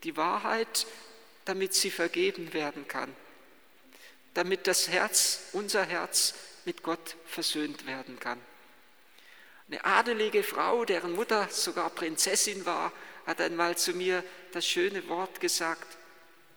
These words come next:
"Noblesse oblige." Ich weiß nicht, ich kann kein Französisch, ob ich's richtig ausspreche. Adel verpflichtet. Und da wir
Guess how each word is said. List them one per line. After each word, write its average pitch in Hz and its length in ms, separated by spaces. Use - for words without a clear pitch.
"Noblesse 170 560
oblige." 175 640
Ich - 80
weiß 147 240
nicht, 147 180
ich - 40
kann 143 180
kein 147 220
Französisch, 156 640
ob 151 80
ich's 147 200
richtig 160 360
ausspreche. 147 640
Adel 185 400
verpflichtet. - 920
Und 156 140
da 175 160
wir 202 340